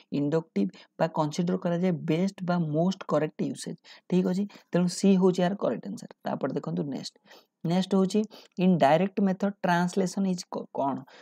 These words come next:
ମଚ୍ ଏମ୍ଫାସାଇଜ୍, ନଟ୍ ୟୁଜ୍, ନଟ୍ ଲାଇକଲି ନା ରେୟାରଲି ୟୁଜ୍? ଯେତେବେଳେ ଆମେ ଡାଇରେକ୍ଟ ମେଥଡ୍ ୟୁଜ୍ କରାଯାଏ, ସେତେବେଳେ କ'ଣ କରାଯାଏ? ଡାଇରେକ୍ଟ ମେଥଡ୍ରେ ଟ୍ରାନ୍ସଲେସନ୍ଟା କ'ଣ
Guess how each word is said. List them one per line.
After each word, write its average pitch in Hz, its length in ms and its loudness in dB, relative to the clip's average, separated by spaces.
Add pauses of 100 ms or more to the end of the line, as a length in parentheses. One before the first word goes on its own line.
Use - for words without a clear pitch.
(160)
ମଚ୍ 156 340 0
ଏମ୍ଫାସାଇଜ୍, 180 520 2 (180)
ନଟ୍ 160 320 0
ୟୁଜ୍, 185 260 2 (160)
ନଟ୍ 151 360 0
ଲାଇକଲି 175 360 0
ନା 185 200 -2
ରେୟାରଲି 151 520 0
ୟୁଜ୍? - 240 -4 (600)
ଯେତେବେଳେ 185 400 -2
ଆମେ 185 240 0
ଡାଇରେକ୍ଟ 175 500 0
ମେଥଡ୍ 156 340 -2
ୟୁଜ୍ 143 240 0
କରାଯାଏ, 143 400 -2
ସେତେବେଳେ 180 360 -4 (560)
କ'ଣ 165 240 0
କରାଯାଏ? 123 360 -4
ଡାଇରେକ୍ଟ 147 400 -2
ମେଥଡ୍ରେ 185 400 0
ଟ୍ରାନ୍ସଲେସନ୍ଟା 180 800 -4
କ'ଣ 196 180 0